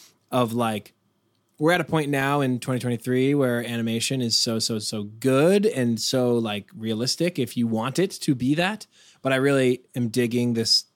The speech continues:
uh, like, this trend recently. Not really trend, but just kind of, like, this thing that's been happening recently of, like, going the other direction and roughing up stuff and making it look animated and making it look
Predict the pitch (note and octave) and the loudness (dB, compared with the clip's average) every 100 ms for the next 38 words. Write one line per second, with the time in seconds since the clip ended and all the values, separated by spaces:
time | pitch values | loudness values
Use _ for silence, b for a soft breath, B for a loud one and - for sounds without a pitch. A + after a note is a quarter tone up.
0 | _ B2 A#2 G#2 A2 G#2 A2 - - A#2 | _ -8 -6 -6 -8 -8 -10 -4 -2 0
1 | A2+ A2 A2 B2 A#2 A#2 A#2 A2+ _ _ | 0 0 -2 -2 -2 0 -2 -6 _ _
2 | C4 - - B2+ G#2+ - C#3+ A2+ G#2 B2 | -2 -2 0 0 0 0 0 0 -2 -4
3 | A#2 - A#2 G#2 G2+ G#2+ - C3+ A#2+ A2 | -4 -4 -6 -6 -8 -8 -2 0 0 -4
4 | G#2 A2 A2 G#2+ A2 G#2 A2 G#2 G2+ G2 | -6 -6 -4 -4 -4 -4 -6 -6 -8 -8
5 | G2+ F#2 - _ _ _ _ _ _ _ | -10 -10 -14 _ _ _ _ _ _ _
6 | _ _ D3+ C#3 C3 B2 A#2+ A#2+ A#2 A2+ | _ _ 2 4 4 4 2 2 0 0
7 | - C#3+ B2+ A2+ A#2+ A#2 A#2+ B2+ A#2 A2 | 0 0 2 0 -2 -2 -4 -4 -4 -4
8 | - - B2+ B2+ A#2+ A2+ A#2 - A2+ G#2+ | -4 -2 -2 -4 -4 -2 -2 -4 -4 -2
9 | A#2 A#2+ A#2+ A#2 A#2+ A#2 A#2 A2 A2+ A2 | -4 -2 -4 -2 -2 -2 -2 -2 -4 -4
10 | A2 G#2 G#2+ | -8 -6 -8